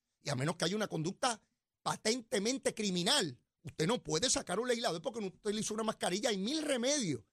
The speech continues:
que no hay que llegar a ese punto tan extraordinario como privar a un legislador de votar en el hemiciclo. Por eso les digo, estos poderes omnímodos, plenipotenciarios que tienen los presidentes legislativos, sea del partido que sea, yo no favorezco eso.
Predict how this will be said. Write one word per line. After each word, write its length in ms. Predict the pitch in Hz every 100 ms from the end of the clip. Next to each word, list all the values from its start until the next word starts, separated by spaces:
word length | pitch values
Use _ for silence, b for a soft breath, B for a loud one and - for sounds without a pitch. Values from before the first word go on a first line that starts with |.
| _ _ -
que 120 | 156
no 80 | 180
hay 60 |
que 140 | 185 254
llegar 360 | 196 208 180 - _ _
a 80 | -
ese 180 | 165 226
punto 340 | - 233 226
tan 140 | 208 185
extraordinario 640 | 170 170 156 147 202 262
como 240 | 196 165 147
privar 300 | 151 151 220
a 40 |
un 60 | 254
legislador 400 | 214 185 143 233
de 100 | 277
votar 640 | 196 - 151 262 302 147 _ _ _ -
en 140 | 190
el 100 | 190
hemiciclo. 800 | 170 151 - 269 311 - 165 - _ _ _ _ _
Por 140 | -
eso 160 | 202 285
les 120 | 220
digo, 360 | 247 196 147 _ _ _ _ _ _
estos 280 | 220 - -
poderes 580 | - 240 220 254 254 185 -
omnímodos, 800 | 185 185 247 214 147 120 120 - _
plenipotenciarios 1080 | 190 190 180 180 180 151 - 240 233 180 147
que 140 | 147
tienen 200 | 175 220
los 100 | 233
presidentes 520 | - 190 196 202 220
legislativos, 500 | 208 196 180 208 143
sea 160 | 208 254
del 140 | 262
partido 340 | 240 208 247 220
que 80 |
sea, 320 | 196 214 131 - _ _ _ -
yo 120 | 202
no 100 | 220
favorezco 500 | 190 185 165 165 139
eso. 160 | 123